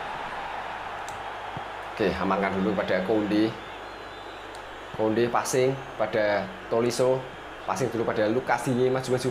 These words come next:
maju. Gagal tadi sebuah passingnya. Dan bola masih untuk kita, Lucas Digne. Kembali ke belakang dulu aja pada Kimpembe. Chain side, Kimpembe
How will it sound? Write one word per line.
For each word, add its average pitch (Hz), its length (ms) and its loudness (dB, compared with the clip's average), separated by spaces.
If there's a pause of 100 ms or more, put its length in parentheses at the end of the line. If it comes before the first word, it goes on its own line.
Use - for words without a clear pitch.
maju. 131 120 -2 (2000)
Gagal 95 280 2 (120)
tadi 101 100 2 (140)
sebuah 104 320 -2
passingnya. 98 480 2 (640)
Dan 98 640 2
bola 113 160 4
masih 117 240 2
untuk 110 160 2
kita, 113 240 2 (240)
Lucas 107 320 -2
Digne. 120 320 2 (1300)
Kembali 101 240 -2
ke - 60 -6
belakang 101 260 2
dulu 104 160 2
aja 110 240 2
pada 101 240 0
Kimpembe. 101 480 2 (1500)
Chain 117 160 4
side, 147 320 4
Kimpembe 135 560 4